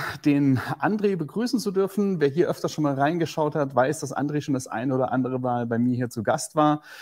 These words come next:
Und André hatte die neue Kamera mit dabei, war mit der neuen O M eins unterwegs. Ich hatte sie auch schon in der Hand. Ich bin gespannt, was André dazu sagen wird. Ich, ich bin gespannt, was ihr da habt. Und, äh, ja, vor allem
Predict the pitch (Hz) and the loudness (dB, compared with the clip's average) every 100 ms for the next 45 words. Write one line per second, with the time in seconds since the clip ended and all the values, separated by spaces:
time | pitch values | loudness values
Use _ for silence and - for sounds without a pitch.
0 | - - - 131 131 131 135 - 160 170 | -18 -14 0 4 6 4 2 0 0 2
1 | 160 151 143 147 143 139 113 - 127 123 | 2 4 2 4 4 4 0 -2 0 2
2 | 123 127 - 127 123 113 107 104 107 107 | 2 -2 -2 -2 0 0 0 0 0 0
3 | 107 98 104 110 107 104 104 104 123 131 | 0 2 2 2 0 -2 -2 0 2 2
4 | 151 139 117 113 139 - 123 113 151 175 | 2 2 2 0 0 0 2 4 2 0
5 | - - - - - 165 185 170 - 190 | -8 -12 -20 -8 -2 2 4 4 6 6
6 | - 180 170 160 165 170 - - 190 170 | 4 0 2 4 2 0 -4 -4 2 2
7 | - 151 160 156 - 120 156 170 143 139 | 4 2 4 2 2 -4 -2 -2 0 -2
8 | - 127 131 156 175 170 165 - - _ | 0 2 6 6 6 2 2 -2 -8 _
9 | _ _ _ _ _ _ _ _ _ _ | _ _ _ _ _ _ _ _ _ _
10 | _ - - 147 - 135 127 107 - 170 | _ -6 0 0 2 2 2 0 4 4
11 | 196 135 - - - - _ 131 135 131 | 6 2 -4 -20 -20 -20 _ 8 10 8
12 | 127 127 127 120 123 123 135 101 - - | 6 4 2 2 2 4 4 2 2 0
13 | 131 135 127 | 0 0 -2